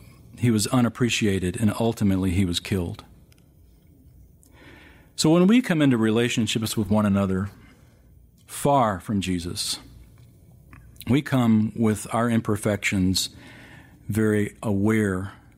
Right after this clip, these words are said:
both personally and with either a marriage partner or with friends and family. Help us, Father, to apply that, what Song of Solomon teaches. It teaches a lot.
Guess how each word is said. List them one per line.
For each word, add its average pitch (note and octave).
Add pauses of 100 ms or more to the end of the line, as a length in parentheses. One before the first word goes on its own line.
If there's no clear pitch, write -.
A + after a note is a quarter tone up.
both G#2
personally G#2
and G#2
with F#2
either F#2+
a F2
marriage A2
partner G2 (540)
or G#2
with F#2+
friends F#2
and G2
family. F#2 (1700)
Help G3+
us, C3+
Father, A#2+
to A2+ (960)
apply D#3
that, C3
what B2+
Song C3+
of A2
Solomon A2
teaches. - (720)
It C3+
teaches A3
a F3+
lot. G2